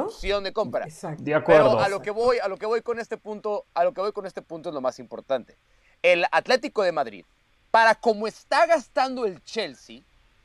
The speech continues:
Speaker 1: se lo pudo haber vendido. El Chelsea ha gastado desde el mercado de verano y este mer-, mercado de invierno casi quinientos millones de dólares.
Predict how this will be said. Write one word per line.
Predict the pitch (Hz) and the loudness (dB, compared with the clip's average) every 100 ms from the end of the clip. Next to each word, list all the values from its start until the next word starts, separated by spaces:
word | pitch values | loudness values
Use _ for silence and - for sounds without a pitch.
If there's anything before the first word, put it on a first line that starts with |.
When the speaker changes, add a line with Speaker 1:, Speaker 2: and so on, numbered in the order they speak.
| _ _ | _ _
Speaker 1:
se | _ - | _ -4
lo | 220 202 | -2 -2
pudo | 240 302 311 | -2 2 2
haber | 226 240 226 | 2 -2 -2
vendido. | 214 175 269 320 160 - _ _ _ _ | -4 -6 -8 -6 -8 -12 _ _ _ _
El | 185 185 | -10 -6
Chelsea | 294 320 240 269 | -4 -4 0 2
ha | 294 | 4
gastado | 254 - 247 226 | 2 2 2 2
desde | 185 175 180 | -2 -6 -8
el | |
mercado | 175 170 - 294 302 | -8 -8 0 4 6
de | |
verano | 220 214 208 165 | 4 0 -2 -4
y | 190 | -10
este | - 247 | -8 -10
mer-, | 202 226 | -10 -8
mercado | 185 220 220 | -6 -2 -2
de | 165 | -2
invierno | 143 - 180 185 _ _ _ - | -10 -8 -8 -10 _ _ _ -4
casi | 262 - 302 | -4 -4 -12
quinientos | - 220 247 302 - 285 | -12 -10 -6 -6 -6 -8
millones | 240 202 208 277 277 180 | -8 -8 -6 -4 -6 -6
de | 175 | -4
dólares. | 156 269 180 101 - _ | 2 4 4 -2 -20 _